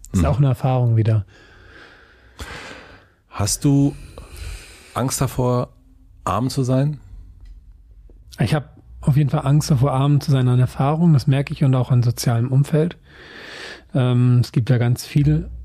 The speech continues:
Speaker 1: Armut, glaub ich. Das sieht man, glaub ich, jetzt auch wieder.
Speaker 2: Ja.
Speaker 1: Armut wird ganz oft damit Geld verbunden, ne? Mein Leben hat mir gezeigt, dass ich eigentlich immer eine Lösung zumindest da finde, um an Geld zu kommen, sag ich mal, so plump.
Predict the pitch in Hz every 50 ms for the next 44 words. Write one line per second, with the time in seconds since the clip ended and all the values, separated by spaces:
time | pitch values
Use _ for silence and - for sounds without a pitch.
0 | - - - - - - 127 131 143 151 156 156 147 - 143 139 139 139 143 143
1 | 135 - - - _ _ _ _ _ _ - - - 139 123 - 139 127 123 123
2 | 123 117 123 120 120 123 117 - - _ _ _ _ _ _ _ - 165 135 131
3 | - - 143 156 151 - - 160 156 170 170 160 - _ _ _ - - 90 80
4 | - - - - - _ _ _ _ _ - 156 120 139 143 113 131 131 143 -
5 | 139 131 127 151 127 - - 135 131 123 113 131 135 139 - - 151 127 151 165
6 | 180 180 170 147 123 143 165 - - _ _ _ _ _ _ _ 196 151 143 156
7 | 175 185 180 160 175 165 - 160 147 151 131 - 143 143 127 - 147 131 - -
8 | 127 - - - - - _ - - 131 120 147 139 135 143 147 135 135 139 147
9 | 147 139 135 123 - 143 131 123 - - 135 - - 131 127 131 - - 170 165
10 | 165 165 165 175 160 127 127 123 123 123 127 - - - _ _ _ _ _ _
11 | _ _ - 143 127 127 - - 156 - - 151 147 143 131 143 131 131 135 131
12 | 135 127 - 151 127 - - - 151 143 147 156 165 156